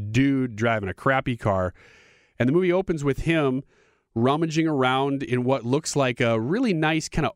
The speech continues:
old California, sixties, fifties, uh, kind of the Rat Pack era of, maybe even before that, would have been forties, fifties, of California, and kind of that opulence that's a little out of date.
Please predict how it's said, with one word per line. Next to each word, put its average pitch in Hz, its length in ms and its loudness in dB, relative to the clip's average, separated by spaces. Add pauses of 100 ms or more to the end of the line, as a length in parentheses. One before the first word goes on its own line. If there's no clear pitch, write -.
(160)
old 160 460 2
California, 123 720 0
sixties, 139 720 -2
fifties, 127 640 -2 (500)
uh, 110 380 2
kind 127 160 0
of 107 40 0
the 104 120 0
Rat 123 340 0
Pack - 420 -4
era 110 540 0 (560)
of, 101 640 -4 (100)
maybe 104 300 -2
even 98 120 -2
before 98 300 0
that, 107 160 2
would 92 80 -4
have 92 80 -4
been 92 80 -4
forties, 107 380 -2
fifties, 95 340 -4 (500)
of 107 520 0 (200)
California, 151 840 0
and 139 160 -2
kind 208 180 0
of 185 80 0
that 165 240 0
opulence 180 680 0
that's 143 200 -2
a 147 40 0
little 147 220 2
out 135 140 0
of 107 120 -4
date. 95 380 -4